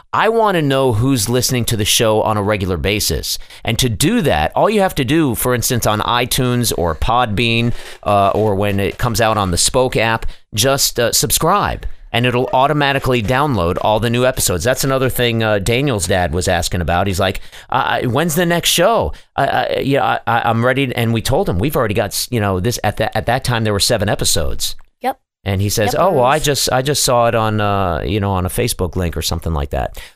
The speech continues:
Speaker 1: All right, so I did a Google sh-, search for Bubba and Rocket. Uh, we came up on Bubba and Rocket dot com, Podbean, uh, under the kids and family category. Uh, Blueberry.
Speaker 2: Burry?
Speaker 1: B L U B R R Y. We came up, we're, we're coming up on platforms that I've, uh,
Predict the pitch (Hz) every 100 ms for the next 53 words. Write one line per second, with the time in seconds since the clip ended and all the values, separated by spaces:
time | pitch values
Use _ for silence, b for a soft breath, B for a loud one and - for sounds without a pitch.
0 | - 123 113 - 131 120 107 123 139 135
1 | 127 135 127 107 135 - - 123 120 -
2 | 107 113 110 107 104 107 113 107 - 92
3 | 90 104 - 110 107 107 101 95 87 101
4 | 104 92 90 87 - - 76 - 113 113
5 | 113 B B - 107 107 92 107 107 107
6 | - 90 80 78 95 92 82 - 131 98
7 | 92 - 101 101 98 98 98 98 95 B
8 | B B 98 92 85 123 151 131 131 131
9 | 151 - - _ 98 190 202 208 233 269
10 | 107 123 143 - 120 113 113 101 92 117
11 | - 101 104 95 98 95 92 85 - 123
12 | 131 - 127 160 139 - 156 147 135 107
13 | 95 107 87 - 95 87 87 87 87 -
14 | 85 78